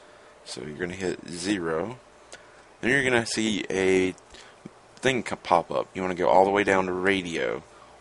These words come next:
Once you get to radio, you should have select player model, spawn objects, no zombie attacks, show loot info, set mission time. Right now, as far as I know, when you hit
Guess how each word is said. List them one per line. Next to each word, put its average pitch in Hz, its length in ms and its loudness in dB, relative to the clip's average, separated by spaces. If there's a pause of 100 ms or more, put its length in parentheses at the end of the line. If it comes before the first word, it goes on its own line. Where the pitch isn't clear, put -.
Once 110 180 2
you 127 60 -2
get 123 160 2
to 120 100 -8
radio, 95 440 4
you 90 140 -2
should 92 200 -2
have 87 320 0 (840)
select 110 440 2
player 110 320 6
model, 92 500 4
spawn 101 400 4
objects, 90 720 2
no 101 180 0
zombie 92 420 0
attacks, 90 680 0 (100)
show - 300 0
loot 95 320 -2
info, 90 580 0 (380)
set - 260 2
mission 113 320 2
time. 76 320 -6 (800)
Right 123 240 6
now, 156 460 6 (260)
as 101 140 -4
far 110 160 6
as 104 100 2
I 101 80 6
know, 101 320 2
when 101 220 -6
you 95 140 -4
hit 104 280 0